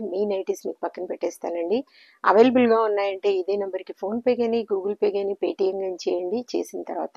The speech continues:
నాకు రిసిప్ట్‌ని share చేయండి. ఆలస్యం ఎందుకు, చూసేద్దాం. చూడ్డానికి ముందు ఎవరైనా నా ఛానల్లో గనుక first time వస్తే నా ఛానల్ని subscribe చేసుకోండి, నా videos చూస్తూ ఉండండి.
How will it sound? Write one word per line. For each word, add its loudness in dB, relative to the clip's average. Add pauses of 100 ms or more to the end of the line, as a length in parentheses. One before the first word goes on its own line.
నాకు -6
రిసిప్ట్‌ని -8
share 2
చేయండి. -8 (220)
ఆలస్యం 6
ఎందుకు, 0
చూసేద్దాం. 0
చూడ్డానికి 2
ముందు 0 (120)
ఎవరైనా 0
నా 2
ఛానల్లో 0
గనుక -4
first -6
time 2
వస్తే -4
నా -4
ఛానల్ని -6
subscribe -2
చేసుకోండి, 0
నా -4
videos -4
చూస్తూ -2
ఉండండి. 0